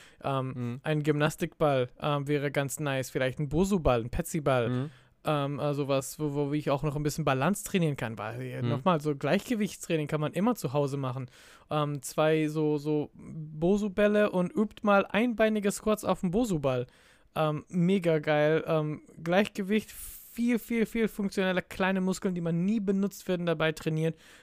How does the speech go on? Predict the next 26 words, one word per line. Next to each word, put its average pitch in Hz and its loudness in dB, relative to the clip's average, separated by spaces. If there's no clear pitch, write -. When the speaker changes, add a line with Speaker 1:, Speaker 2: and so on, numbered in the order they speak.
Speaker 1:
Ähm, 151 -2
die 160 -2
Sehnen 180 0
werden 175 2
dabei 165 4
gestärkt. 147 -2
Ich - -8
kann 165 -2
jetzt 156 -4
noch 156 -2
eine 147 -6
Stunde 180 2
<laughs> - 2
drüber 190 2
reden, 202 2
was - 0
ich 151 6
Speaker 2:
Hm. 170 6
Speaker 1:
noch 170 0
alles, 165 2
ähm, 165 2
für, 175 0
für 170 -2
kleine 180 2
Möglichkeit 175 -2
finde, 156 2